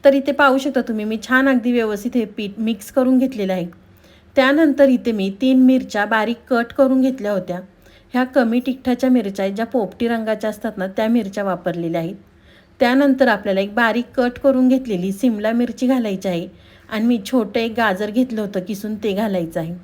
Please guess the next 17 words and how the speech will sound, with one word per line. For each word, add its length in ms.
तुम्ही 300
यामध्ये 420
तुमच्या 340
आवडीनुसार 600
भाज्या 300
वापरू 300
शकता. 380
तुम्ही 180
यामध्ये 420
किसलेला 480
बटाटासुद्धा 760
घालू 220
शकता 460
किंवा 300
कोबीसुद्धा 680
वापरू 320
शकता. 400